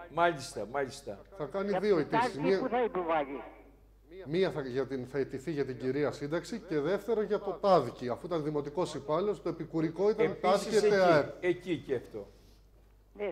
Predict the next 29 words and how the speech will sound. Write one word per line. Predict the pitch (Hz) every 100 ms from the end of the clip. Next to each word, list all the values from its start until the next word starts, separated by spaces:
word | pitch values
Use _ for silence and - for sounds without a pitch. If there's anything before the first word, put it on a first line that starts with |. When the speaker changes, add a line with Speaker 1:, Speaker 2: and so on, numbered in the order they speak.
| -
Speaker 3:
στο | 170 156
τάδικι | 165 202 190 240
θα | 196 247
υποβάλει. | 233 240 254 220 139 - - - - - 147
Speaker 2:
Στο | 175 147
τάδκι | 175 190 185 214
ετεαέπ, | 180 180 180 175 151
που | 175
είναι | 185
στη | -
Φιλελλήνων, | 165 180 170 170 165 117 98 - - 131 -
το |
επικουρικό. | 127 127 123 131 127 123 127 101 - - - 151 -
Speaker 1:
Το |
επικουρικό | 151 151 151 - 151 143 - 190
είναι | 202 202
Φιλελλήνων | 202 185 175 175 202 208 175
δώδεκα, | 233 226 226 -
κύριε | 180 - 185 175
Νίκο. | 165 139 - 107 98 - 214 196
Άρα | 208 202
στο | 175 180
Γενικό | 165 170 165 156 214
Λογιστήριο | 226 214 175 156 220 202 190
για | 180 170
την | 160 139
κύρια | 165 180 165 147
σύνταξη | 131 135 123 143 131 -
Speaker 2:
Ακριβώς, | 113 -